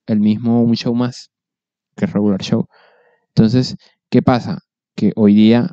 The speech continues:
cuando te muestran estos personajes que son tan complejos, como decías tú ahorita, Gerardo, de, de, de, bueno, este, este tiene inclusión incluso. <laughs> Y, y, y es problemático porque en últimas, eh, normalmente ahora no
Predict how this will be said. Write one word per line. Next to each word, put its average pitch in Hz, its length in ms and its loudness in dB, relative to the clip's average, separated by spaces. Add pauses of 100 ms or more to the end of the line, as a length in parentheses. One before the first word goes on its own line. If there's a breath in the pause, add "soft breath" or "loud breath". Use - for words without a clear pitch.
cuando 98 320 0
te - 120 0
muestran 95 340 2
estos - 160 -2
personajes - 380 -6
que 180 60 -12
son 98 300 -10
tan 104 140 -8
complejos, 113 420 -6
como 104 140 -6
decías 98 260 -8
tú - 80 -6
ahorita, 110 360 0
Gerardo, 107 360 0
de, 90 300 -2
de, 95 240 -4 (580)
de, - 100 0
bueno, 98 240 4
este, - 280 -4 (180)
este - 160 -20
tiene 107 180 -2
inclusión 143 480 -6
incluso. 127 460 0
<laughs> - 60 -20 (840)
Y, - 340 -8 (560 loud breath)
y, 107 160 4
y 110 260 4
es 104 80 0
problemático 135 680 0
porque 127 240 -4
en 104 60 0
últimas, 117 760 -2
eh, 101 640 2 (240)
normalmente 110 920 2 (420)
ahora 113 360 2
no 113 160 2